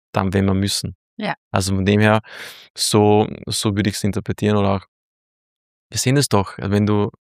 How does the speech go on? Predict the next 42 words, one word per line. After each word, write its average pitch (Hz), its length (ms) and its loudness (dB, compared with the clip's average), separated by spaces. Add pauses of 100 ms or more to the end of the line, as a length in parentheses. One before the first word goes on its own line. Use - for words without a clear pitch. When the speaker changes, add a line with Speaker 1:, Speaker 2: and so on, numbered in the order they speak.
(280)
Speaker 1:
wenn 101 160 0
du 98 140 0
jetzt - 220 -4
nur 104 140 0
zurückdenkst 107 560 -4
an 101 220 -2 (560)
Super 117 260 -4
Mario. 107 460 2 (280)
Ja, 107 140 2
wenn 110 80 2
du 110 60 0
Super 120 220 -2
Speaker 2:
Mhm. 117 40 0
Speaker 1:
Mario 107 240 2
spielst, - 460 -8
jeder, 110 200 2
der 107 80 6
das 104 100 2
mal 101 100 0
gespielt 98 260 -6
hat, 98 120 -6
was 107 120 -4
passiert - 280 -2
denn 117 60 -2
am 104 100 -2
Ende? 95 320 -4 (420)
Ja, - 120 -8
es 120 80 -4
ist 113 80 -8
immer 151 140 0
ein - 60 -4
Endgegner. - 520 -6 (340)
Speaker 2:
Ja. 104 160 -4
Speaker 1:
Bevor - 260 0
du 127 40 2
aufs 117 100 -6
nächste 107 240 -4
Level 98 380 -2
kommst, 240 360 -4 (760)
gibt's - 220 -8
einen - 80 -10
Endgegner. - 500 -6